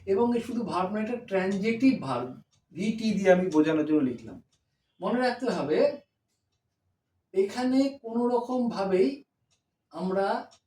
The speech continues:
কোনো রকমেই আমরা রিজেম্বলসের পরে অনেক ক্ষেত্রে with টুইথ লাগানো থাকে, আমরা এই with বা কোনো রকম প্রিপোজিশন আমরা ব্যবহার করব না। অর্থাৎ যে সেন্টেন্সটা ছিল, "resembles his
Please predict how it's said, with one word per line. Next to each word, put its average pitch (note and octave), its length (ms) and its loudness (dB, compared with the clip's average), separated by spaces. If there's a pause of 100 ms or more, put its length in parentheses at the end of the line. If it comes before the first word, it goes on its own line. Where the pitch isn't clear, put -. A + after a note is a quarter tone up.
(180)
কোনো A3+ 280 0
রকমেই A3+ 540 0
আমরা F#3+ 320 -4
রিজেম্বলসের G3+ 720 -2
পরে F#3+ 240 -2
অনেক F#3+ 300 -6
ক্ষেত্রে F3+ 680 -8
with G#3+ 300 -4
টুইথ F#3+ 260 -6
লাগানো C#3+ 420 -4
থাকে, C3+ 580 -14 (560)
আমরা E3 380 -10
এই D#3 300 0
with F3 340 -2
বা D#3 140 -4
কোনো D#3+ 260 -12
রকম E3 160 -14
প্রিপোজিশন D#3 540 -12
আমরা C#3 200 -12
ব্যবহার C3 340 -12
করব A#2 280 -14
না। G#2 180 -16 (1700)
অর্থাৎ E3+ 320 -6
যে G#3+ 140 -2
সেন্টেন্সটা A#3 540 -2
ছিল, G3+ 260 -4
"resembles G#3 500 0
his G3 200 -8